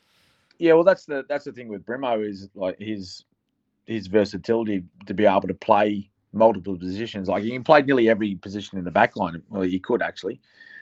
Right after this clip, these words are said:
And then sparingly, you could chuck him in the middle if you had to, because he's quite a, you know, he's,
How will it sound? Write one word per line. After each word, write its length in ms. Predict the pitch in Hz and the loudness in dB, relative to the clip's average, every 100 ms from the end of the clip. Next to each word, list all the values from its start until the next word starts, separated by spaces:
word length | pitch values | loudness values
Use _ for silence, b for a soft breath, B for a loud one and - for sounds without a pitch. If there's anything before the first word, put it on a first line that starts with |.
| B B | B B
And 200 | - 165 | -2 2
then 280 | 120 117 107 | 2 0 -6
sparingly, 600 | - 139 135 131 113 107 | 0 4 4 2 -4 -8
you 200 | 104 104 | -8 -10
could 120 | 101 | -12
chuck 280 | - 104 113 | -8 -8 -6
him 200 | 98 92 | -8 -8
in 120 | 98 | -4
the 60 | 101 | -2
middle 260 | 95 104 101 | 0 0 0
if 140 | 95 | -2
you 80 | 92 | 0
had 220 | 101 107 | 2 0
to, 140 | 95 80 _ b b b | -6 -12 _ b b b
because 240 | - 92 104 | -14 -6 -2
he's 180 | 101 - | -2 2
quite 220 | 135 107 | 4 4
a, 120 | 92 104 _ | 2 -6 _
you 60 | 117 | -10
know, 140 | 92 | -6
he's, 340 | 98 104 101 | -4 -6 -10